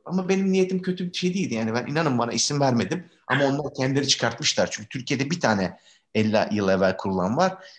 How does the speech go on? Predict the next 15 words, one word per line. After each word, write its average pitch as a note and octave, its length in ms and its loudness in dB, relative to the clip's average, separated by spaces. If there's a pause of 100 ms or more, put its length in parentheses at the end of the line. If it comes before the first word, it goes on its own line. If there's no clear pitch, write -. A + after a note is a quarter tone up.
(160)
Bir D#3+ 280 -4
tane A2 520 2
elli A2+ 280 4
ay G#2+ 160 4
evvel G2+ 260 4
kurulup G2 320 -4
da - 60 0
aynı G2 200 0
piyasa F#2 340 -2
değerinde F2+ 300 0
olan E2+ 300 -4
var. C2 120 -20 (440)
Mesela G3 720 2 (420)
Peak C4+ 300 4
Games. A2 540 0